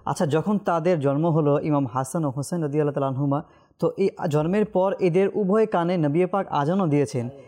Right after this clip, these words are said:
এবং এটাও আছে যে তাদের যখন আকিকার সময় হলো, নবী পাক স্বয়ং নিজে এদের জন্য, দুই ভাইয়ের জন্য দুটি করে দুম্বা জবাই করেছেন, আকিকা দিয়েছেন।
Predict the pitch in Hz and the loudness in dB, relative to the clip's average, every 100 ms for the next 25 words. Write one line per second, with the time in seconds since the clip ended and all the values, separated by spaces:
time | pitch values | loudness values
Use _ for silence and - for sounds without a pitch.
0 | - - 175 202 185 175 214 202 196 196 | -8 -2 -2 0 -2 0 0 0 0 0
1 | 196 143 143 156 156 160 165 170 - 147 | 0 0 0 0 0 0 -2 -4 -4 -6
2 | - 208 233 202 180 175 165 160 165 151 | -4 -2 -2 -2 -2 0 2 2 0 0
3 | 151 208 214 214 214 175 196 220 175 190 | 0 -2 -2 -4 -4 -4 -2 0 0 2
4 | 202 131 - - _ - 180 185 190 202 | 0 0 -4 -16 _ -2 0 2 0 0
5 | 202 143 185 147 147 160 180 180 202 233 | -2 0 0 2 0 2 0 0 -2 -4
6 | - _ 127 175 185 196 190 180 135 160 | -12 _ -2 -2 -2 -2 0 0 0 0
7 | 165 220 254 _ _ 143 139 135 135 147 | 0 -2 -6 _ _ -2 0 2 0 -2
8 | 131 160 156 160 147 147 139 | -2 0 0 0 0 -2 -2